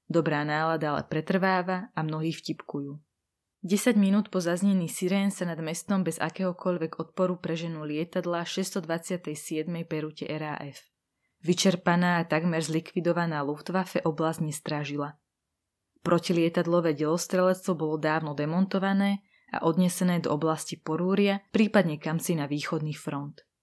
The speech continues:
Lietadlá zhodia na mesto značkovacie svetlice.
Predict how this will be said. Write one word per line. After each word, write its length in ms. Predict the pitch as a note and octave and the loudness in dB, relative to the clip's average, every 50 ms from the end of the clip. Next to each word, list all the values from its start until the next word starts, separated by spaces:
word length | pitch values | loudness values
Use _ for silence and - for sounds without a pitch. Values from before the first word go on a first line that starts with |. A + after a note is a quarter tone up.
| _ _ _ _ _ - E3+ | _ _ _ _ _ 0 6
Lietadlá 480 | F3 F3 F#3 - G3+ F#3 F#3 F3+ F3 | 6 6 8 6 6 4 6 4 4
zhodia 400 | E3+ - F3+ E3+ D#3+ F3 F3+ F3 | 4 2 0 0 0 0 0 0
na 80 | E3 D#3+ | 0 0
mesto 320 | D#3+ D#3+ D#3+ - - E3+ | -2 -2 -4 -2 -4 -2
značkovacie 720 | E3+ E3+ D#3 D#3+ - - F#3 F3+ E3 D#3+ D#3 - - D#3+ - | -2 -2 -2 -2 -4 -4 -4 -2 -2 -2 -4 -4 -6 -4 -4
svetlice. 720 | - D#3+ D#3 D3+ - D3+ D3+ D3+ - - - - - _ | -2 -2 -4 -6 -6 -10 -10 -10 -8 -10 -10 -10 -10 _